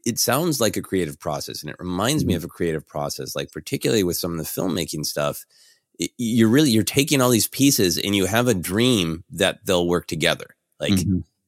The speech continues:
Speaker 2: Mm-hmm.
Speaker 1: this scene and this scene and the way they'll cut together. And even when we're shooting this most recent one, I had a vision in there a couple times. Uh, the D P, who was great, was like, "Are you, don't you wanna keep moving?" And I was like, "No, I'm gonna cut right there."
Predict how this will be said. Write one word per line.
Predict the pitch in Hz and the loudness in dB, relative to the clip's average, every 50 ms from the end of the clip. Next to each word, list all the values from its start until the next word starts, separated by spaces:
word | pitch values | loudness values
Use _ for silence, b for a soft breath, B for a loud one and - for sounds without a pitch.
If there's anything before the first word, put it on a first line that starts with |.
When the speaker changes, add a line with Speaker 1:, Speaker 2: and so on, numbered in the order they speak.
| - 90 | -4 -2
Speaker 2:
Mm-hmm. | 82 80 92 | 0 2 4
Speaker 1:
this | 110 117 98 | 4 6 6
scene | - - 113 110 107 104 104 98 98 | 4 4 4 4 4 2 2 2 2
and | 69 98 101 98 | 0 0 0 2
this | 101 95 - - | 2 2 2 2
scene | - 98 98 92 87 82 85 | 0 2 2 2 0 0 0
and | 82 82 | -2 -2
the | 85 85 | -2 0
way | 85 92 95 95 | 2 4 4 4
they'll | 92 92 82 | 4 4 2
cut | - 101 90 | 0 -2 -2
together. | 92 87 101 101 92 | 0 0 2 2 2
And | 85 98 | 2 2
even | 110 - 220 | 2 2 2
when | 139 131 | 2 2
we're | 120 92 | 2 2
shooting | - - 139 139 151 113 95 | 2 0 2 2 4 4 2
this | 90 85 - - | 2 0 0 0
most | 92 92 - - | 0 0 2 2
recent | 127 139 131 107 90 | 4 4 4 4 2
one, | 82 80 | 2 0
I | 80 | 0
had | 90 92 92 | 2 2 2
a | 87 | 2
vision | 76 85 120 139 123 104 87 85 | 4 4 4 4 4 2 0 0
in | 85 | 0
there | 82 80 | -2 -2
a | 78 | 0
couple | - 101 98 - 110 - | 0 -2 0 0 -2 -2
times. | 107 104 107 98 92 85 - B B B B B B B | 0 0 0 0 0 -2 -4 B B B B B B B
Uh, | 90 95 85 55 92 92 | -4 -2 -2 -2 0 0
the | 101 85 | 0 2
D | 104 113 110 | 4 2 4
P, | 120 131 139 | 6 6 6
who | 120 104 | 6 6
was | 92 80 | 4 4
great, | - 117 131 135 | 4 4 4 6
was | 101 80 | 4 4
like, | 87 82 - - _ _ _ _ _ _ _ _ _ _ _ 92 | 2 0 -2 -6 _ _ _ _ _ _ _ _ _ _ _ 0
"Are | 98 | 2
you, | 101 101 101 92 - - - _ 101 | 4 4 2 0 -2 -4 -8 _ 2
don't | 107 117 131 - | 2 4 4 4
you | 160 156 | 4 4
wanna | 160 156 139 | 4 4 6
keep | - 147 - | 4 4 4
moving?" | - 113 131 147 254 302 | 4 4 4 6 6 6
And | 269 110 | 4 4
I | |
was | 95 101 | 2 2
like, | 92 85 98 | 0 0 0
"No, | 117 127 110 | 0 2 2
I'm | 90 85 | 2 0
gonna | 87 87 | -2 -2
cut | - 127 - - | -2 -2 -2 -2
right | 90 80 - - | -4 -6 -8 -10
there." | 80 - - | -12 -14 -14